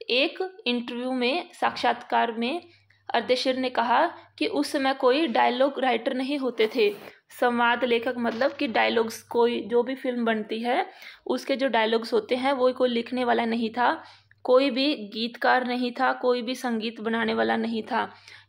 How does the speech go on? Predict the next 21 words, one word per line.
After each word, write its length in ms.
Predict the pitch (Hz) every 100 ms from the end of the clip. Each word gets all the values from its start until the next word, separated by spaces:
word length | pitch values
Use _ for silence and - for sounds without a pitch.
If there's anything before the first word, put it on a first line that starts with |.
| -
इन 200 | 254 285
सब 280 | 285 247 -
की 100 | 254
शुरुआत 560 | 247 233 240 330 339 - _ _ 240
होनी 240 | 240 254
थी। 520 | 262 247 220 - _ _ _ _ _ - - _
इनके 340 | - 262 262 302
बाद 260 | 254 247
इनकी 400 | 254 247 285 330 - _ -
ज़रूरत 300 | 220 254 285 285
महसूस 520 | 262 240 247 233 240
हुई 360 | 233 233 320 - _ 269
कि 140 | 285
एक 180 | 262 -
फिल्म 280 | - 269 254
को 120 | 302
अच्छी 320 | - 262 -
तरह 180 | 311 269
बनाने 420 | 220 233 226 247
के 140 | 233 240
लिए 420 | 220 226 285